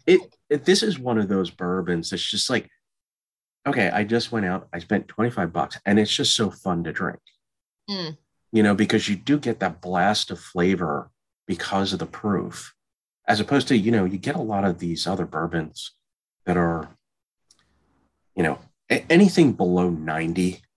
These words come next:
Speaker 1: tends to be very thin, just not enough flavor, um, which is much different than scotch.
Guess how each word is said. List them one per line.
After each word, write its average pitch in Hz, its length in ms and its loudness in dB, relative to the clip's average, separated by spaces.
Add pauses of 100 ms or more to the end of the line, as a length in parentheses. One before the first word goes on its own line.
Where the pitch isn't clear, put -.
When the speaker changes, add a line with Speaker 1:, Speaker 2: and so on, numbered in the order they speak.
(120)
Speaker 1:
tends 92 380 -2
to 92 100 -4
be 80 160 -6
very 85 420 -2
thin, 82 600 -4 (600)
just - 260 -4 (160)
not 87 420 0
enough 87 340 -2
flavor, 82 640 -4 (680)
um, 82 520 0 (520)
which 107 260 0
is 92 140 2
much 95 340 2
different 87 260 -6
than 73 100 -12
scotch. - 520 -2